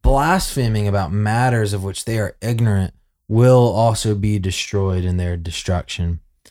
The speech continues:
suffering wrong as the wage for their wrongdoing.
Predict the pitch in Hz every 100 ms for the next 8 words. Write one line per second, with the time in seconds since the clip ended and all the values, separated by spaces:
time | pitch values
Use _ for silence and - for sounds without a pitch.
0 | _ _ _ _ _ - - 147 - 147
1 | 147 143 143 - _ _ 101 107 101 92
2 | 90 92 90 _ _ _ _ - 104 101
3 | 104 104 107 101 - 101 95 101 98 92
4 | - 90 90 90 87 92 87 82 82